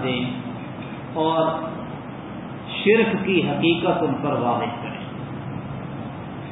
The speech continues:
انہوں نے بڑے طریقے کے ساتھ سورج چاند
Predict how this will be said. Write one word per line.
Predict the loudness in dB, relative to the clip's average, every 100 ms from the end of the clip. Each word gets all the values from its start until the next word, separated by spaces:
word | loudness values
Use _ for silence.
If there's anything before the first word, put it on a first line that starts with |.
| -8 -8 -8 -6 -6 -8 -4
انہوں | 6 8 10 8
نے | 8
بڑے | 8 8 8 6 2 -2 -4 2
طریقے | 8 8 10 8 6
کے | 2 6
ساتھ | 6 8 6
سورج | 6 2 2 2
چاند | 2 4 4